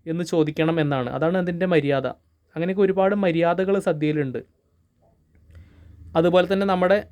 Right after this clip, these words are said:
ഇടത്തെ കൈ കൊണ്ട്, ആ കൈ കൊണ്ട് വെറുതെ ഓരോന്ന് കാണിക്കാൻ പാടില്ല എന്നാണ്. ആ കൈ ഇടത് കാലിൻ്റെ തുടയിൽ വെക്കണമെന്നാണ്.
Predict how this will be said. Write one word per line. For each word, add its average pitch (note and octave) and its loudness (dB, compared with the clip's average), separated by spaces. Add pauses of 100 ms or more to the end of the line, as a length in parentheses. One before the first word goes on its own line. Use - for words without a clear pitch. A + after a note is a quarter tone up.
ഇടത്തെ E3 0
കൈ G3 0
കൊണ്ട്, F3+ 0 (1500)
ആ F3 0
കൈ F#3+ 2
കൊണ്ട് F#3 0
വെറുതെ F3+ 2 (260)
ഓരോന്ന് F3+ -2
കാണിക്കാൻ E3 -2
പാടില്ല D3 0
എന്നാണ്. B2+ -6 (920)
ആ E3+ -4
കൈ F3 2 (2000)
ഇടത് F3+ 4 (600)
കാലിൻ്റെ F#3 0
തുടയിൽ F#3 0 (800)
വെക്കണമെന്നാണ്. D#3+ 0